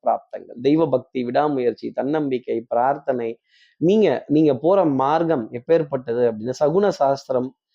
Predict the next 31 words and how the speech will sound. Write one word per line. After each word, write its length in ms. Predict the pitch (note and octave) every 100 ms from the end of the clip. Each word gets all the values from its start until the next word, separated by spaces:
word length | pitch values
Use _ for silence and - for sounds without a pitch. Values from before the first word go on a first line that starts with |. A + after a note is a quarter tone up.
| _ _
இந்த 240 | C3+ C3 C3+
ந-, 80 |
ஒரு 120 | C3 C3+
நல்ல 280 | D#3 G3+
வாக்கு 380 | E3+ D#3 F3+ F3+
கேட்கறது, 540 | C#3+ C#3 C3 C3 B2 C#3
"சார், 220 | F#3+ F#3+
நல்ல 260 | C#3+ F#3+
சகுனமா 460 | F#3+ F3+ E3+ F3 E3+
இருக்கு 240 | D#3 C#3+
சார், 280 | C#3 D3+ D3+ - _ _ -
பூக்காரங்க 440 | G3+ G3 F3 D#3+
எய்த்தாப்புல 380 | D3+ D#3 D#3 D#3
வந்துட்டாங்க, 480 | C3+ C#3+ C#3 B2+ B2
பால்காரங்க 540 | - D#3+ F#3 F3 E3+ D3
எய்த்தாப்புல 540 | C3+ C3 C3+ C#3 C3
வந்துட்டாங்க, 420 | B2+ C3 B2 A#2+ A#2
புடவை 360 | C#3+ F#3+ G#3+ F3+
விக்கிறவங்க 440 | D#3 C#3 C#3 C3
எய்த்தாப்புல 360 | C3+ C3+ C3+ C3
வந்துட்டாங்க." 380 | C3 B2+ B2 A#2+ _ _ _ _ C3+
கருடனோட 500 | E3 G#3+ A3 F3 C#3+
வலது 320 | D3 G3 A3
பக்கம் 380 | F3 C#3 A#2+ G#2+
சுற்று 460 | - D#3+ C#3+ F3 D#3
அப்படிங்கிறது 540 | C3 D3 D#3 C3+ D#3+
பெரிய 280 | F#3 E3 F#3
மகிழ்ச்சி 460 | D#3 E3 G3+ G#3+ F3+
தர 160 | D#3+
வேண்டிய 340 | D3 C3+ C3 A#2
அமைப்பு 460 | B2 B2 A#2+ B2+